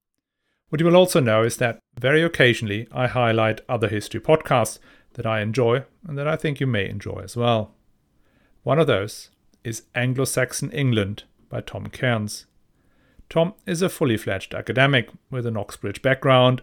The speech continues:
and a P H D in Anglo-Saxon history, but do not let that stop you from listening. He is an excellent narrator who brings the stories to life and is the only one who's made me finally understand how all these little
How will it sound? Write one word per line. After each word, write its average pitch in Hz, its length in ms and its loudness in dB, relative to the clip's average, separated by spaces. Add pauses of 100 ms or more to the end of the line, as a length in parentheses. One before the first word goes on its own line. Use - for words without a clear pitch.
and 127 120 -2
a 123 60 0
P 113 220 -2
H 104 180 -4
D 110 160 -2
in 107 100 -4
Anglo-Saxon 104 600 -6
history, 135 520 4 (640)
but 147 140 -4
do 151 80 0
not 120 160 2
let 104 140 0
that 104 160 -6
stop - 300 -10
you 95 60 -10
from 101 180 -10
listening. 107 400 -4 (560)
He 147 160 0
is 147 100 4
an 147 140 0
excellent 190 400 0
narrator 131 540 2 (340)
who - 100 -12
brings 131 240 0
the 139 60 0
stories 113 360 0
to 139 120 -2
life 147 420 2 (140)
and 156 100 -2
is 156 80 -8
the - 180 -8
only 139 280 4
one 104 260 -2 (320)
who's - 120 -20
made 110 140 -4
me 110 80 -6
finally 117 480 -2
understand 131 540 2
how 120 140 0
all 123 300 0
these 120 280 -2
little 123 180 0